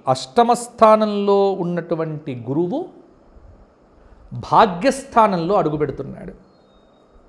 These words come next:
కాబట్టి తులారాశికి నవమ స్థానం మిథునం,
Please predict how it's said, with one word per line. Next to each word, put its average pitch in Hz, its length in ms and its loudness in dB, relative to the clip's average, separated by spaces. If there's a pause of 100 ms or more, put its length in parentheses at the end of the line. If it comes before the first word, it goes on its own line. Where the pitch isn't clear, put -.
(720)
కాబట్టి 190 200 -4
తులారాశికి 202 1040 2
నవమ 170 400 2
స్థానం 190 580 -2 (1400)
మిథునం, 143 500 -4